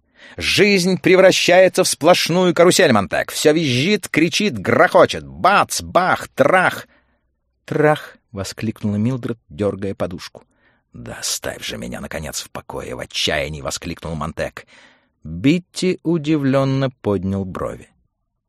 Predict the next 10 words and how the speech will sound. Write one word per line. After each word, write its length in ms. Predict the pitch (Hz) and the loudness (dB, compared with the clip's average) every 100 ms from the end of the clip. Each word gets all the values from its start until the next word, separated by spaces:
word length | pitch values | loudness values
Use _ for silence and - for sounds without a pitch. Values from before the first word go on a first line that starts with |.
| _ _ | _ _
Рука 440 | - 104 113 139 135 | -4 -2 2 2 4
Милдред 520 | 135 131 123 131 117 | 2 2 2 0 0
застыла 580 | 110 123 - - 110 107 | 0 -2 -4 -4 -2 -2
за 180 | 95 107 | -2 -6
подушкой. 720 | 104 98 80 - - - _ _ _ _ _ _ _ _ _ _ _ _ _ | -6 -6 -10 -12 -14 -20 _ _ _ _ _ _ _ _ _ _ _ _ _
Пальцы 440 | 101 104 - - | -4 -4 -6 -8
ее 240 | 92 92 95 | -4 -4 -4
ощупывали 640 | 92 - 98 95 90 92 | -6 -8 -8 -6 -6 -6
переплет 560 | - 90 87 92 95 - | -6 -8 -6 -6 -6 -8
книги, 400 | - 92 90 | -8 -6 -6